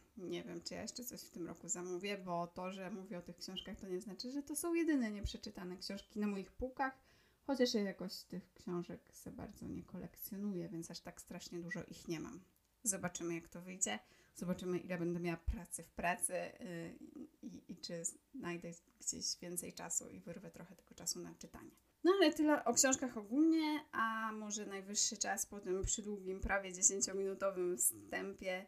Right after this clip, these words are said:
przejść do konkretów, czyli do książki Ostatnie Stadium. Jak to z książkami wydawnictwa Pauza często bywa, chociaż nie zawsze, to jest to kolejna taka książka, którą można zabrać ze sobą na plażę i którą czyta się lekko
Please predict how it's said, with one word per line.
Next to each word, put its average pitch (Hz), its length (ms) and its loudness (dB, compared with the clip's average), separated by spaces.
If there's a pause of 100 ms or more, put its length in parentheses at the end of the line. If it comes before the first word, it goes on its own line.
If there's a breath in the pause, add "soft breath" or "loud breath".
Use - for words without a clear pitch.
(360 soft breath)
przejść - 680 0
do 302 80 0
konkretów, 208 920 -6
czyli 349 260 4
do 269 100 4
książki 180 640 0 (100)
Ostatnie - 480 0
Stadium. - 760 -6 (280)
Jak 262 280 0
to 311 180 2
z - 80 6
książkami 233 640 2
wydawnictwa 202 680 -2
Pauza 185 520 -6
często - 520 0
bywa, 185 420 -4
chociaż 269 360 4
nie 240 140 4
zawsze, - 500 -8 (340 soft breath)
to 339 140 8
jest 403 180 6
to 311 80 -2
kolejna 302 500 8
taka 240 200 -4
książka, 247 540 0
którą 208 320 -10
można 220 320 -4
zabrać 208 340 -6
ze 185 80 -6
sobą 190 360 -2
na 170 140 -4
plażę 233 760 0
i 202 80 -12
którą 202 280 -10
czyta 196 220 -8
się - 220 -4
lekko 247 800 4